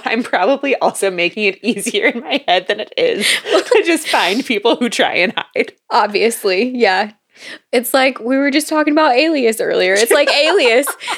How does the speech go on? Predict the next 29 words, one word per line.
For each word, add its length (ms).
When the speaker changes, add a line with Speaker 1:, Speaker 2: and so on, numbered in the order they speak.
Speaker 2:
They 180
just 280
get 160
on 220
and 140
they're 220
like, 340
they 180
hit 220
four 320
buttons 360
on 140
a 80
keyboard 560
and 160
they're 180
like, 300
"Well, 400
got 280
'em. 280
They're 360
in 200
Taiwan. 840
Nailed 380
it." 220
<laughs> 320
Like, 240
what? 680
<laughs> 1400